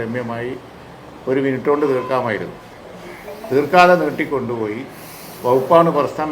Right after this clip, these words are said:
എന്ന് വരുത്തി തീർത്ത് അവസാനം, ഏഹ്, വകുപ്പ് മാത്രമല്ല ഒക്കെ പ-, നിയമം തന്നെ മോശമാണെന്ന് വരുത്തി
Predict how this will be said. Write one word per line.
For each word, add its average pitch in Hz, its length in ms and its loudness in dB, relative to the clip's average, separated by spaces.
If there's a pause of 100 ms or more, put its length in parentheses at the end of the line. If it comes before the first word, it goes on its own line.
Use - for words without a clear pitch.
എന്ന് 135 200 -2
വരുത്തി 117 340 -4
തീർത്ത് 113 340 -6 (1400)
അവസാനം, 143 460 2 (580)
ഏഹ്, 120 300 2 (100)
വകുപ്പ് 123 340 0
മാത്രമല്ല 139 400 0 (140)
ഒക്കെ 139 260 -2
പ-, 131 80 2 (440)
നിയമം 117 340 -2
തന്നെ 160 240 0
മോശമാണെന്ന് 131 560 0
വരുത്തി 110 240 -4